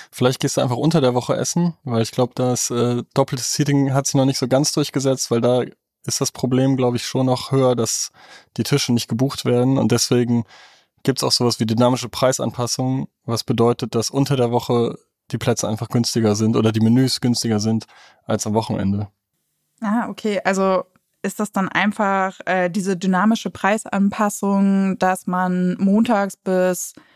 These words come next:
Speaker 2: donnerstags halt viel weniger zahlt und am Wochenende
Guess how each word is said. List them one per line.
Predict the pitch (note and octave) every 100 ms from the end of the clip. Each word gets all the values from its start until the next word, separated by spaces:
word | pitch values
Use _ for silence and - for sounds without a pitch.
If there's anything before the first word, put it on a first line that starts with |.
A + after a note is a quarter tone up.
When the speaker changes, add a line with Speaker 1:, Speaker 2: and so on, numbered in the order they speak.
| _
Speaker 2:
donnerstags | - F#3 A#3 A3+ - G3 F#3+ G3 G3+
halt | F#3+ F3+
viel | - F#3+
weniger | F#3 A#3 A3+ A3
zahlt | - G#3+ G#3+ G#3+
und | -
am | F#3 F3
Wochenende | F#3+ G#3 G3 F#3 F#3+ F#3+